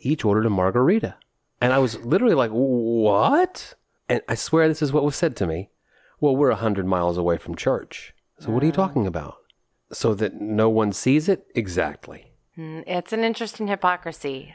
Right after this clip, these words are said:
Speaker 2: Here's the thing. I'm in a place too. I'm looking at all of these things, but I'm also trying to come at them from a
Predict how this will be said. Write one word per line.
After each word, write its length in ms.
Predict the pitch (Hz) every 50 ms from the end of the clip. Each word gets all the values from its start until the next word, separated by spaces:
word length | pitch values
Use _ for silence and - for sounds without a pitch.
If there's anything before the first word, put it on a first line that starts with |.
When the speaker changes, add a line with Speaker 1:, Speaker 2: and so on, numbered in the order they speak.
| _ -
Speaker 2:
Here's 220 | 226 233 262 240
the 80 | 233 226
thing. 200 | - 190 180 -
I'm 160 | - 208 226 254
in 80 | 262
a 60 | 269
place 420 | 262 - - - 214 202 196 - -
too. 460 | - - 214 208 208 208 208 208 196 _ _ _ -
I'm 180 | 214 202 208 220
looking 320 | 247 269 - 285 302 294
at 60 | 277
all 260 | 247 233 240 247 247
of 120 | 254 233 214
these 240 | 254 247 233 - -
things, 500 | 254 247 240 240 233 233 233 226 - - _ _ _ -
but 100 | 202 202
I'm 120 | 208 -
also 420 | 196 208 208 - 240 240 233 220 226 _ -
trying 640 | - - - 226 220 214 220 226 233 240 240 233 226
to 160 | - 233 202
come 380 | 170 - 185 202 214 214 214 208 -
at 260 | - 185 190 190 - -
them 200 | 202 196 190 190
from 460 | 175 - - 196 185 185 185 180 180 180 - -
a 360 | 175 175 170 170 170 170 170